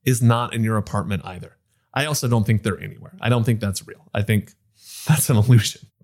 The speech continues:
And the, and the people that are talking the most loudly about it are the ones that have well-documented cases to child sex trafficking. So that's, you know, a whole other topic. But anyways, back to the nature of whelmed. We're so plugged into the whole wide world,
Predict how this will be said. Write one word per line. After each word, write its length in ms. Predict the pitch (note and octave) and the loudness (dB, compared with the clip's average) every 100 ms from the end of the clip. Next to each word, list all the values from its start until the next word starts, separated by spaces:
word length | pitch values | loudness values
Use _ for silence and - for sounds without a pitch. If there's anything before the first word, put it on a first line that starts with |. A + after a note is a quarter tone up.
| - | 0
And 120 | B2+ | 6
the, 180 | A2 G#2+ | 6 8
and 100 | D#3 | 6
the 40 | D3 | 6
people 260 | E3 C#3+ | 2 0
that 100 | C3+ | 0
are 60 | A#2+ | 0
talking 320 | C3+ B2 A#2+ | 0 0 2
the 40 | A2+ | 2
most 200 | G2+ G#2+ | 2 0
loudly 260 | G#2+ G2+ | -4 -2
about 180 | F#2+ G2 | -2 -4
it 100 | F#2+ - - - | -6 -12 -12 0
are 100 | A2 | 2
the 80 | A2 | 4
ones 220 | G2+ F#2 | 2 0
that 120 | G2 | -2
have 240 | F#2+ F2+ - _ - A2 - | -4 -8 -16 _ -4 -4 2
well-documented 1080 | A#2+ A2 G2+ G2 G2+ F#2+ G#2+ G2 G2 F#2+ - | 4 4 2 -2 -4 -2 0 0 0 -8 -4
cases 380 | G2+ G2 F2+ - | -2 -2 -6 -10
to 180 | - F#2 - | -8 -10 -8
child 300 | - F#2 F#2+ | -6 -6 -8
sex 180 | - - | -12 -14
trafficking. 440 | - - - - | -18 -18 -18 -10
So 220 | - - - _ | -8 -8 -12 _
that's, 320 | A#2 G#2+ - - _ | -4 -2 -4 -8 _
you 100 | G2+ | -6
know, 140 | - - | -6 -4
a 80 | B2+ | 0
whole 200 | A#2+ A2 | 2 2
other 140 | F#2+ F#2+ | 2 -2
topic. 420 | F#2+ - - _ - - _ | -8 -12 -18 _ -20 -20 _
But 120 | F3 | 2
anyways, 300 | E3+ C#3+ A2+ | 4 2 0
back 220 | - F#3 F#3 | -2 -4 -2
to 60 | |
the 80 | F3 | -2
nature 240 | D3 B2 | 0 0
of 120 | A2+ G#2 | 0 -2
whelmed. 300 | - - - _ _ _ _ _ - | -10 -18 -20 _ _ _ _ _ 2
We're 140 | D3+ | 4
so 400 | D#3 - - E3+ | 4 0 -4 -4
plugged 380 | E3 - D#3+ C3 | -2 0 0 0
into 240 | C#3+ C#3 B2+ | 0 -2 -2
the 100 | B2 | -2
whole 280 | C3+ B2 | 0 0
wide 340 | A#2+ G#2+ A2 G#2+ | 0 -2 -2 0
world, 460 | C3 B2+ A#2+ A2 | 2 4 2 -2